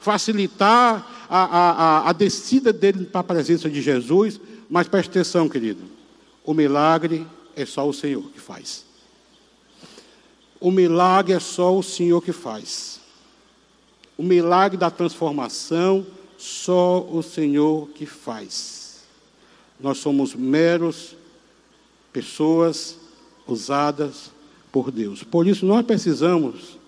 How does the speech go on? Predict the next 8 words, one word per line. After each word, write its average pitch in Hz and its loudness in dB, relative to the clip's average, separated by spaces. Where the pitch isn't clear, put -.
é, 143 -6
deixar 190 -4
ser 202 -2
usado 139 -2
por 120 -6
Deus. 101 -12
Por 208 0
quê? 180 2